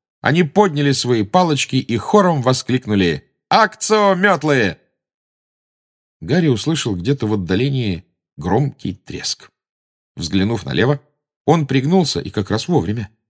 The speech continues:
Метлы Фреда и Джорджа, на одной из них еще болталась тяжелая цепь с железным крюком, к которому приковала их Амбридж,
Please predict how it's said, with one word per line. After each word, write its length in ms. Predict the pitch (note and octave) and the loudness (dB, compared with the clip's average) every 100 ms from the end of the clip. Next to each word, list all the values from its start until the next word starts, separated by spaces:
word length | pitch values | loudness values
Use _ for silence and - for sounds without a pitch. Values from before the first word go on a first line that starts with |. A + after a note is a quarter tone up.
| _ _ _ _ - | _ _ _ _ -4
Метлы 520 | G2+ C#3 C#3+ C#3 C#3 | 2 2 2 2 2
Фреда 380 | A#2 C#3 C3+ B2+ | 2 0 2 2
и 100 | A2 | 0
Джорджа, 640 | E2+ C#3 C#3+ F2 F2+ - _ - | 2 2 2 -2 -6 -6 _ -6
на 160 | F2 | -2
одной 260 | F#2+ F2 G#2 | 0 2 2
из 80 | F#2 | 2
них 200 | G2 F#2+ | -2 -4
еще 260 | F2 G2 | -4 -4
болталась 600 | D#2 G2 F#2+ G2 F#2 E2+ | -2 -2 -2 -2 -2 -4
тяжелая 560 | - A2 G2 G#2+ F2+ D#2 | -2 -2 2 2 2 -2
цепь 360 | - A#2+ A2+ - | -4 -6 -6 -8
с 60 | |
железным 580 | D#2+ G2 F#2+ F2+ E2+ D#2 | -4 0 2 0 -2 -8
крюком, 480 | - D#2+ - B2 D#2 | -8 -8 -2 -2 -2
к 360 | _ _ _ | _ _ _
которому 480 | - A#2 G2 F2+ E2+ | -4 -2 -2 -4 -6
приковала 480 | E2 F#2+ G#2 F#2 E2 | -6 -4 -2 -2 -2
их 160 | F#2+ G#2+ | -4 -6
Амбридж, 380 | - - - | -8 -14 -16